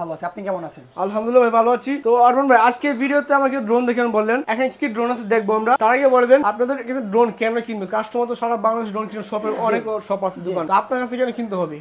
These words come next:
Speaker 1: ভাই, আমার থেকে কিনবেন হচ্ছে আপনি একদম পানির দামে ড্রোন পাবেন, কারণ আমার হচ্ছে আপনার ইম্পোর্টার।
Speaker 2: আচ্ছা।
Speaker 1: নিজেরা ইম্পোর্ট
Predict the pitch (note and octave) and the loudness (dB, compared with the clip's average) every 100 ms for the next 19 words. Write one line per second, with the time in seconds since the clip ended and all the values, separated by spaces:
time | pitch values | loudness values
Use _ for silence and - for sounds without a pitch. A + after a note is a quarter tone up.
0 | E3 F3+ F3+ G#3+ G#3+ A#3 A3+ A#3+ A#3 A#3 | -8 -4 -2 -2 -4 -8 -6 -8 -6 -8
1 | A3 A#3+ A3+ A3+ G#3+ F#3 A3+ A#3 G3 F#3 | -4 -4 -4 -6 -10 -2 -2 -2 -8 -8
2 | E3+ F3+ F3+ D#3+ D#3+ F#3 F#3 F#3 G3 G#3+ | -6 -8 -8 -10 -6 -4 -4 -4 -4 -6
3 | - A3 G3 A#3 A#3+ A3+ G3 F3 E3+ F3+ | -6 -8 -8 -12 -10 -8 -6 -6 -6 -8
4 | G3+ A#3 A3+ G#3+ B3 | -6 -4 -4 -4 -6